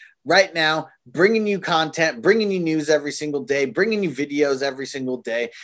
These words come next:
bringing you three live streams per week. I just got off a two and a half hour live stream, and I hopped on here just to get this video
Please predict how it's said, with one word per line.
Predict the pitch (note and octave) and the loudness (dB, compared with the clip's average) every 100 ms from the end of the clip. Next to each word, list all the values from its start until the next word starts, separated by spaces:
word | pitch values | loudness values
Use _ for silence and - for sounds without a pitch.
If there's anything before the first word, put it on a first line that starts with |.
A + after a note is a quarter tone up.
| - | -4
bringing | F3+ G3+ G3+ | 0 2 2
you | F#3+ | 0
three | F3+ - G3+ A3+ G#3+ F#3 _ | -2 -4 0 0 0 -6 _
live | D3+ F#3+ G3+ | 2 4 4
streams | - G3 F#3 C#3+ | 2 0 0 -2
per | - G#3 | 4 4
week. | D3+ F#3 G#3+ E3+ | 4 0 -2 0
I | E3+ | 0
just | C3+ G3+ G#3 | 4 2 4
got | G#3 G3 | 4 4
off | F#3 G3 - | 4 0 -2
a | |
two | D#3+ G3+ G#3 | -6 -2 0
and | F#3 | 0
a | |
half | F3+ F3+ | 0 0
hour | F#3 F3 D#3 | 2 2 2
live | D#3+ F#3+ - | 2 0 -2
stream, | - F3+ B2 - - | -6 -6 -6 -14 -10
and | D3 | -6
I | C#3 | -4
hopped | - F#3 F#3+ | 0 0 2
on | F#3+ E3 | 0 2
here | G3 | 0
just | E3 F3 F3 | 0 -2 -4
to | |
get | E3+ F#3+ | 0 0
this | F#3 A#2+ | 0 -4
video | - F#3+ F#3+ F3 | 4 4 6 4